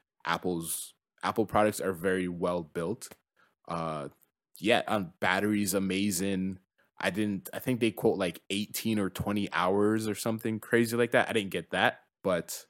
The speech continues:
it's still amazing battery. And all this, you know,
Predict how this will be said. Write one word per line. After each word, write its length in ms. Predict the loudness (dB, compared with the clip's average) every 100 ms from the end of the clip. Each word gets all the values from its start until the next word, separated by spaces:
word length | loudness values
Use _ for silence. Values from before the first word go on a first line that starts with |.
| _
it's 160 | -2 2
still 260 | 6 4 4
amazing 600 | -2 -2 -2 -2 -4 -4
battery. 520 | 0 0 -2 -10 -14 _ _ _ _ -4
And 360 | -2 -2 -4 _ _ -2
all 200 | 4 6
this, 300 | 6 2 0 -4
you 140 | -6
know, 200 | -4 -6